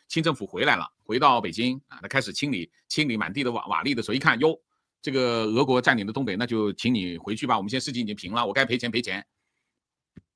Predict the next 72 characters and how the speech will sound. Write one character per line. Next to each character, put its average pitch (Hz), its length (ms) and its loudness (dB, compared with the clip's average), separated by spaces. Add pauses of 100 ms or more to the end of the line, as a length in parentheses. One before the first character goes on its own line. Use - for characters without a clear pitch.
俄 117 100 -4
军 117 140 0
不 110 60 -4
肯 101 100 -2
走， - 160 -8 (440)
俄 156 100 6
军 180 120 4
不 185 60 6
肯 170 100 6
走 147 140 6
怎 120 100 4
么 107 80 4
办 175 180 10
呢？ 139 240 4 (340)
满 139 200 0
清 160 160 -2
政 156 140 0
府 101 80 -8
就 123 120 -4
找 85 200 -4
谁 87 160 -6
呢？ 123 180 0 (300)
就 - 100 -6
找 69 140 -6
日 80 140 -12
本， - 100 -20 (480)
请 131 180 0
你 120 120 4
帮 123 160 4
我， 101 360 0 (120)
帮 131 160 4
我 90 300 -4
劝 120 260 -2
他 107 80 -6
走 - 160 -12
吧， - 100 -18 (180)
就 135 120 -10
是 85 80 -14
请 - 160 -14
日 95 80 -10
本 - 100 -14
人 - 100 -20 (540)
赶 - 100 -8
他 87 80 -14
走。 80 160 -18 (100)
<clears throat> - 600 -14
就 98 100 -12
双 92 140 -8
方 92 100 -10
就 78 60 -14
开 85 100 -14
始 71 80 -14
在， 71 200 -16 (260)
这 226 160 6
就 143 100 6
是 107 280 2 (480)
日 240 180 4
俄 131 180 6
战 151 180 4
争 165 120 2
的 139 100 4
起 73 280 -4
因， 127 200 0
就 113 140 -6
是 85 80 -10
在 76 100 -10
这 - 120 -16
里。 - 120 -20
日 226 220 2
本 104 180 0
是 98 140 -4
帮 139 340 6